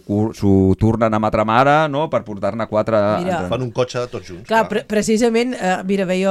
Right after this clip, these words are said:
Speaker 2: l'altre dia un post a xarxes socials, ara que has dit xarxes socials, eh,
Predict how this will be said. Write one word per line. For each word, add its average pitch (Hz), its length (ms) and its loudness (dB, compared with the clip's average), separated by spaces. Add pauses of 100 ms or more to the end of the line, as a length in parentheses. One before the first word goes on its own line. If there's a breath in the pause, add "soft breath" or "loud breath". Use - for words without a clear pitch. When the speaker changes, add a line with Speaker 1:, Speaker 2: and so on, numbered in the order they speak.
Speaker 2:
l'altre 175 380 -4
dia 170 100 -2
un 165 80 -4
post 165 220 -4
a 156 60 -2
xarxes 160 340 -8
socials, 165 340 -10
ara 156 80 -6
que 151 80 -6
has 156 60 -6
dit 170 120 -10
xarxes 160 300 -8
socials, 175 400 -10
eh, 202 260 -14